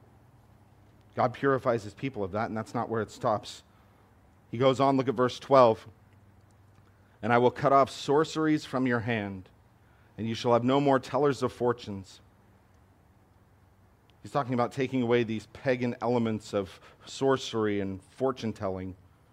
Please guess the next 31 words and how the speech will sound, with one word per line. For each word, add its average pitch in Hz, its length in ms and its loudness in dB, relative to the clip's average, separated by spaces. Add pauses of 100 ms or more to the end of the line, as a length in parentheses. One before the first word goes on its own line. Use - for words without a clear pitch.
(540)
uh, - 180 -14
sorcery 139 680 0
that 110 160 -8
seeks - 360 -8
to 127 100 -8
give 117 220 0
man 120 380 2
the 110 80 -2
power 113 400 2
of 101 100 -4
God. 92 440 0 (1600)
Magic 120 360 2
tricks - 320 -6
that 113 120 0
enable 120 360 2
you 120 300 0
to 110 120 -8
demonstrate 117 560 -2
some 120 180 -6
kind 113 220 -4
of 104 80 -6
divine 110 340 -2
power 101 360 -2
that 101 200 -6
the 104 80 -6
Lord 110 240 0
himself 107 420 -4
holds 107 280 -6
in 98 60 -6
his 95 120 -10
hand. 95 200 -8